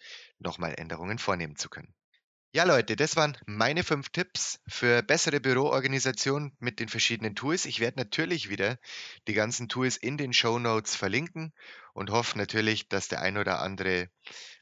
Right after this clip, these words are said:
tolle Tipp für euch dabei war. Ich freue mich über jedes Feedback von euch und sagt mir auch eure Erfahrungen, beispielsweise auch was Evernote angeht. Da bin ich jetzt noch nicht ganz so im Thema. Vielleicht kann mir da der ein oder andere auch einen wertvollen Tipp geben.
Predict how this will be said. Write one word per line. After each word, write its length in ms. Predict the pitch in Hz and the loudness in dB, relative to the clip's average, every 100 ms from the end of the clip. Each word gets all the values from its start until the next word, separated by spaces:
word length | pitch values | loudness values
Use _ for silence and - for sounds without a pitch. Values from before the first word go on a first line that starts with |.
| _ _ | _ _
tolle 300 | - 107 104 | 2 4 2
Tipp 260 | - 165 - - - | 0 -4 -6 -20 -18
für 220 | - 123 | -4 0
euch 160 | 82 98 | 2 0
dabei 340 | 101 - 95 | 0 2 2
war. 220 | 113 110 107 - - - | 4 2 0 -12 -12 -12
Ich 120 | - 110 | -6 -2
freue 220 | 120 127 | 2 4
mich 180 | 143 135 | 2 0
über 160 | 117 | 2
jedes 320 | 117 117 117 | 2 2 0
Feedback 380 | - 151 - 139 | -2 -4 -4 -4
von 180 | - 127 | -2 -2
euch 340 | 104 113 117 | 0 0 0
und 240 | 107 98 95 | -2 -4 -4
sagt 320 | - 104 - | -2 -2 0
mir 120 | 98 | -2
auch 160 | 98 - | -2 0
eure 240 | 101 143 | 2 2
Erfahrungen, 800 | 147 117 - 110 113 113 113 107 _ | 2 0 2 2 2 2 0 -4 _
beispielsweise 720 | 90 104 - 107 101 98 101 | 0 0 0 0 0 0 -2
auch 80 | 92 | -4
was 160 | 95 - | -6 -4
Evernote 500 | 113 120 117 113 - | -2 0 0 -2 -4
angeht. 300 | 104 107 104 | -6 -6 -6
Da 40 | |
bin 140 | 107 | -6
ich 80 | 110 | -4
jetzt 160 | 107 - | -4 -4
noch 80 | 98 | -6
nicht 160 | 98 | -4
ganz 340 | - 104 127 - | -4 -4 -2 -2
so 300 | 117 113 117 - - - - | 0 0 -2 -10 -10 -10 -10
im 180 | - 104 | -6 -4
Thema. 320 | 110 107 107 | -2 2 2
Vielleicht 320 | 104 95 95 | 0 -2 -2
kann 140 | - 98 | -2 -2
mir 80 | 95 | 0
da 100 | 95 | 0
der 160 | 90 | 0
ein 160 | 87 95 | 0 -2
oder 220 | 92 80 | -2 -4
andere 320 | 87 87 85 | -6 -6 -6
auch 80 | 71 | -8
einen 80 | 85 | -6
wertvollen 380 | 82 - 87 82 | -6 -6 -8 -8
Tipp 200 | 80 - | -12 -14
geben. 240 | 82 - | -14 -14